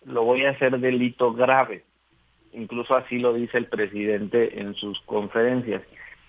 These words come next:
Y entonces, eh, quienes nos oponemos a esto decimos, "No, porque esa medida, la verdad es que no ataca la criminalidad,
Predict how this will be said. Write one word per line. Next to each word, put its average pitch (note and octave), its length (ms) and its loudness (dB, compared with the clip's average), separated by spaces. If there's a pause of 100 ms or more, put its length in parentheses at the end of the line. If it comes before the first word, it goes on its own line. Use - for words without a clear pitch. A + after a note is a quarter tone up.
Y C3+ 200 2
entonces, C3+ 560 2 (300)
eh, A2+ 360 2
quienes A2+ 420 0 (140)
nos A2+ 240 -2
oponemos A#2+ 460 0
a C3 80 4
esto C3 160 -2
decimos, B2 340 -2
"No, D3+ 380 4 (440)
porque B2+ 280 -2
esa E3 160 0
medida, E3 540 2 (440)
la A#2 160 -2
verdad A#2+ 280 2
es D3+ 80 -16
que D#3+ 100 -2
no D3+ 180 0
ataca D#3+ 640 0
la A#2 160 2
criminalidad, G2+ 840 0